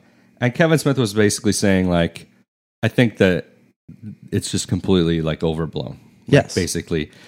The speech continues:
Speaker 1: And I agree with him on that. And after, so after watching the movie, I probably would reinforce even more my idea that I don't think that that is really something that this movie is gonna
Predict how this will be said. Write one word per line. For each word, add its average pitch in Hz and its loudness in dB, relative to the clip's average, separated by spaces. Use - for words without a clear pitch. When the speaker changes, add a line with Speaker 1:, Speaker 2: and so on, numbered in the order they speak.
Speaker 1:
And 110 4
I 117 6
agree 98 2
with 87 -4
him 87 -2
on 82 -2
that. 80 -6
And 127 4
after, 139 4
so 107 2
after 151 4
watching 117 4
the 95 2
movie, 78 -4
I 98 -4
probably 123 0
would 104 0
reinforce 107 2
even 95 0
more 95 2
my 92 2
idea 92 2
that 87 0
I 95 0
don't 104 0
think - -4
that 90 -10
that 90 0
is 87 -6
really 92 0
something 87 -6
that 82 -4
this 82 -6
movie 82 -2
is 80 -6
gonna 85 -4